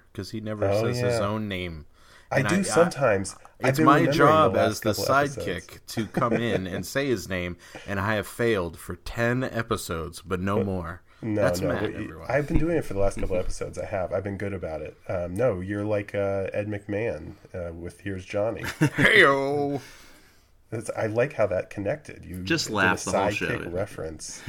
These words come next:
Speaker 3: <laughs>
Speaker 2: on the sh-, on the Shining episode, Travis. Very nice. Good job.
Speaker 1: Thank you. I try.
Speaker 2: <laughs> Uh, and, uh, if anybody heard that third voice here, we do have a third voice, and it's not a ghost. It's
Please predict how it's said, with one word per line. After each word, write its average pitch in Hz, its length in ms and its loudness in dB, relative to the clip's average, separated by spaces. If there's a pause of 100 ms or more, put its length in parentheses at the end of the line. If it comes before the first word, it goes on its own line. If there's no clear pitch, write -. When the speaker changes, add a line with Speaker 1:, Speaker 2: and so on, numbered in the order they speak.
(200)
Speaker 3:
<laughs> - 280 -14
Speaker 2:
on 95 260 -2
the 85 80 -8
sh-, - 240 -14
on 90 160 -8
the 85 80 -8
Shining 92 480 -4
episode, 87 500 -8
Travis. - 380 -10
Very 101 300 -2
nice. 82 320 -6
Good 90 160 -10
job. 78 260 -10 (180)
Speaker 1:
Thank 90 220 -10
you. 85 160 -10 (180)
I 92 100 -10
try. 82 360 -8
Speaker 2:
<laughs> - 40 -20 (760)
Uh, 98 320 4
and, 110 220 2
uh, 104 220 4
if 107 200 -2
anybody 113 460 2
heard 110 320 0
that 95 240 0
third 104 240 -2
voice 101 320 -2
here, 90 200 -4
we 98 140 -4
do 98 220 -4
have 90 320 -4
a 85 100 -10
third 87 380 -8
voice, 82 400 -8
and 87 120 -4
it's 82 200 -12
not 82 200 -6
a 87 40 -6
ghost. 85 480 -8
It's - 340 -10